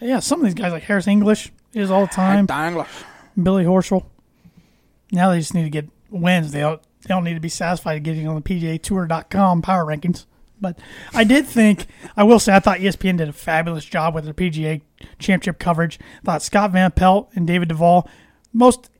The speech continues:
Speaker 1: enjoyable golf commentators I li-, I've listened to in a long time. It,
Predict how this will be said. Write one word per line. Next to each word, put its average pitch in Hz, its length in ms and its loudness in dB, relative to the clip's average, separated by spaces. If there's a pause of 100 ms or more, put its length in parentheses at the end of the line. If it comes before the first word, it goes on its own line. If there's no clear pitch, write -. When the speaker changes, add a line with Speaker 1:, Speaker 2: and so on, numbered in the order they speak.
(240)
Speaker 1:
enjoyable 196 720 6
golf 185 260 4
commentators 190 460 2
I 180 60 2
li-, 175 160 -2
I've 170 260 -6
listened 180 300 0
to 185 80 -2
in 175 80 2
a 165 60 2
long 170 200 4
time. 170 320 -2 (560)
It, 226 80 -10